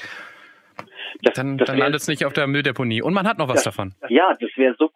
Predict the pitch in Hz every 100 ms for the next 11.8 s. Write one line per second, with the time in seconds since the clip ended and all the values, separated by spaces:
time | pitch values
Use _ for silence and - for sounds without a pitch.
0 | - 330 127 131 - 127 311 381 - 127
1 | 120 - 175 180 123 120 143 - 123 -
2 | _ - 113 104 135 175 117 113 - 110
3 | - 113 110 123 107 107 120 - 123 110
4 | 120 - 104 107 110 - 277 240 214 -
5 | 233 349 330 107 104 - 113 160 _ _
6 | _ _ _ _ _ _ - 135 135 135
7 | 170 - _ _ _ - - _ - 294
8 | 247 - - - 165 - - 135 143 151
9 | _ _ - 127 139 190 180 170 156 127
10 | 127 127 - 120 - 117 - 110 - 101
11 | 139 180 - 120 - 110 139